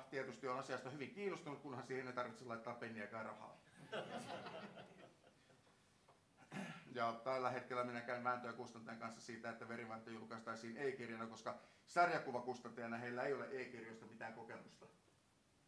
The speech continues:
Että eikös e-kirjat ole joku sellainen uusi omituinen härpäke, jolla on hyvin pieni markkinaosuus, joka sano-, kysyvät ja katsovat minua epäluuloisesti.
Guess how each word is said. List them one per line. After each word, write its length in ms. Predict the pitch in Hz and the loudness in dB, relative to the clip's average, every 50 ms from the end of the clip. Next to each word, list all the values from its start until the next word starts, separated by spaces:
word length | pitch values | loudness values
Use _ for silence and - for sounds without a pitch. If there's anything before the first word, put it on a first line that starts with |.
| - - - - - - - - | -20 -20 -20 -20 -20 -20 -14 -14
Että 200 | - - 120 120 | -12 -4 -2 -2
eikös 240 | 120 120 127 123 - 143 | 0 0 -4 -4 -2 2
e-kirjat 440 | 143 135 139 139 127 120 117 117 | 2 2 2 2 0 0 0 0
ole 160 | 127 123 123 120 | 0 2 2 0
joku 200 | 131 127 131 117 | 0 -2 -4 -4
sellainen 420 | 120 131 123 123 123 123 127 131 | -2 -2 2 4 4 2 2 0
uusi 260 | 139 139 123 113 127 | -2 -2 -2 -2 0
omituinen 420 | 120 123 127 120 117 117 113 117 113 | 0 0 0 0 -2 -2 -2 0 4
härpäke, 460 | 135 127 117 - - 117 - 113 107 | 4 2 2 2 -2 -2 -2 0 0
jolla 220 | 113 113 117 117 | 2 4 4 4
on 160 | 117 110 - - - - - - - - | 4 4 2 -4 -12 -18 -20 -20 -8 -2
hyvin 220 | 151 147 139 135 120 | -2 0 0 0 2
pieni 260 | 139 135 131 127 123 | 4 2 4 4 6
markkinaosuus, 840 | 123 135 131 127 - 123 107 104 104 107 - - 107 - - - - - - - - - - | 6 4 4 4 0 -4 -2 -2 -2 -4 -4 -8 -12 -12 -12 -16 -18 -20 -20 -20 -20 -20 -16
joka 240 | - 113 113 - 117 - - - 117 113 | -16 -10 -8 -8 -8 -8 -10 -14 -16 -16
sano-, 260 | - - 110 107 107 110 | -8 -4 -4 -2 -2 -4
kysyvät 400 | - 123 117 113 113 107 104 107 | -6 -8 -6 -6 -4 -6 -6 -6
ja 60 | 107 | -4
katsovat 340 | 113 110 - - 104 95 - | -6 -6 -6 -6 -10 -10 -10
minua 200 | 110 107 107 104 | -10 -6 -6 -6
epäluuloisesti. 680 | 104 110 107 107 - 87 90 92 - - - - - | -4 -4 -6 -6 -6 -10 -10 -12 -12 -14 -18 -20 -20